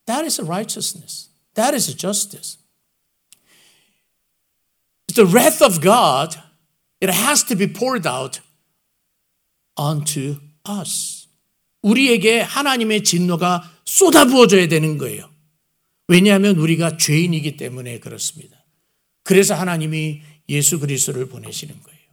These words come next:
죽이려고. That's why God sent Jesus Christ to the world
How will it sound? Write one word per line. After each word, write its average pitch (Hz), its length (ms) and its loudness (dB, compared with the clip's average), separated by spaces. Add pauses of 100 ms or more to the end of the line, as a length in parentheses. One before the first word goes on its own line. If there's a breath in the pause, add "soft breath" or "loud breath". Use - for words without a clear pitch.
(1400)
죽이려고. - 600 -10 (1600)
That's 143 300 -2
why 135 240 -4
God 131 260 -6
sent 131 440 -4
Jesus 131 420 -6
Christ - 420 -8
to 131 100 -10
the 123 120 -16
world 127 440 -14